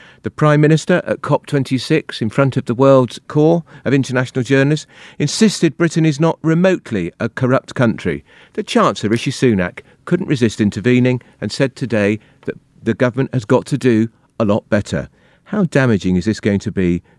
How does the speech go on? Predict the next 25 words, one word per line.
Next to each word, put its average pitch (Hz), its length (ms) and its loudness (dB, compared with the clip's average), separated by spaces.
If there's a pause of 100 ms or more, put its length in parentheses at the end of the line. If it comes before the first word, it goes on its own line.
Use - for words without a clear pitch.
to 113 120 -4
Boris 101 360 0
Johnson 95 500 -2 (320)
and 101 140 2
the 98 60 -2
Tory 92 320 0
government 90 460 -2
in 90 120 -2
the 87 60 2
long 82 220 0
term? 73 280 -8
I'm 101 100 -2
joined 170 220 4
now 135 160 4
by 113 260 -2 (340)
Joe 113 200 0
Twyman, 107 440 -2
who's 98 140 -2
the - 80 -8
co-founder 117 600 -2
and 95 100 -6
director - 320 -6
of 92 140 -14
Delta 113 340 -4
Poll. 87 260 -8